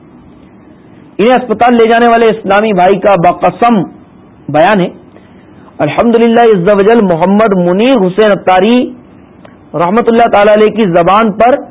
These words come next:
پورے راستے اسی طرح بلند آواز سے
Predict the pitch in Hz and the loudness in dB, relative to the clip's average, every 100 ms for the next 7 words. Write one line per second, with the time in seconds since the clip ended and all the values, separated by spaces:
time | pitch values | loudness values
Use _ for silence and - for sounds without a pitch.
0 | - _ - - - _ - 247 320 339 | -20 _ -20 -20 -20 _ -4 0 2 2
1 | 311 269 208 - 139 135 - - - - | 2 2 -2 -4 -10 -10 -20 -20 -20 -20
2 | - - - - - - - 190 269 285 | -20 -20 -20 -20 -20 -20 -6 -4 -2 0
3 | 247 214 240 208 226 226 202 196 196 208 | 2 2 2 0 0 2 2 0 -2 0